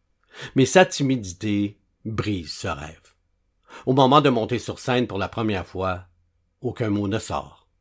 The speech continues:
C'est un échec lamentable. Elle finit ses études en mille neuf cent six et revient ensuite à la maison. En mille neuf cent dix,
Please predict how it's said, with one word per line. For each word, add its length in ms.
C'est 200
un 100
échec 300
lamentable. 760
Elle 100
finit 280
ses 200
études 260
en 60
mille 140
neuf 140
cent 180
six 480
et 80
revient 300
ensuite 340
à 60
la 100
maison. 420
En 120
mille 140
neuf 140
cent 220
dix, 420